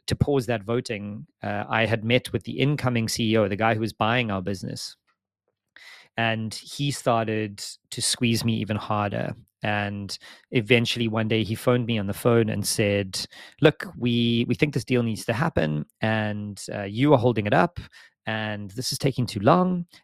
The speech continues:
And I literally just looked at the phone and swore at him. I said, "F you," and I hung up the phone. And then everybody started phoning me again because now the deal was off and I was gonna cause trouble. So now we're back in the boardroom and it's time to vote. So I voted for this unanimous decision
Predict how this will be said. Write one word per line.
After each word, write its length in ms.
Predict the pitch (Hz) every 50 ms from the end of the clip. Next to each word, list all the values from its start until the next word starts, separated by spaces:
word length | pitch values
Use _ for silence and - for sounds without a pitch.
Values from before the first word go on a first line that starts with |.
| _ -
And 200 | 113 113 110 117
I 120 | 113 110
literally 520 | 110 117 127 143 139 - - 123 127 117
just 220 | 104 120 110 - -
looked 300 | 117 123 147 - - 156
at 80 | -
the 80 | - 143
phone 480 | - - 127 113 113 110 110 123 135 -
and 180 | - 104 90 -
swore 420 | - - - - 143 143 147 135
at 60 | 113
him. 260 | 98 110 113 131 151 -
I 20 |
said, 180 | - - 117 - -
"F 220 | 151 160 - -
you," 260 | 135 135 156 202 220 -
and 120 | - 110 107
I 80 | 107
hung 220 | 101 117 139 135 131
up 100 | 127 -
the 80 | -
phone. 320 | - - - - - - - _ _ _ _ _ - - - - - - - - _ _ _ _ _ -
And 100 | 117 123
then 140 | 131 123
everybody 260 | 123 120 120 117 120 110
started 240 | - 120 107 107
phoning 240 | - - 110 101 101
me 80 | 101 98
again 260 | 98 - 107 113 -
because 280 | - 107 - 117 104 -
now 180 | 117 113 117 113
the 80 | 113
deal 200 | 98 113 113 110
was 120 | 110 101 113
off 220 | 104 98 - -
and 80 | 107 104
I 80 | 110
was 220 | 107 110 95 - -
gonna 160 | 107 104 104
cause 200 | - - - -
trouble. 240 | - - - - _ _ _ _ _ _ - - - _
So 160 | - - 131
now 220 | 131 139 143 147
we're 160 | 139 - 135 117
back 200 | 135 135 135 -
in 60 | 139
the 80 | 123
boardroom 400 | 104 113 117 113 104 113 110 104
and 180 | - - 110 107
it's 200 | 113 113 - -
time 220 | - - 147 143 131
to 100 | - 113
vote. 320 | 113 113 107 107 - - - - _
So 180 | - - 147 139
I 80 | 135
voted 560 | 127 131 131 131 127 - 139 127 117 113 - - _
for 280 | - - - 131 127 117
this 200 | 117 107 - -
unanimous 460 | 113 113 110 110 113 110 107 - -
decision 580 | - 104 - 160 156 143 - 196 208 214 214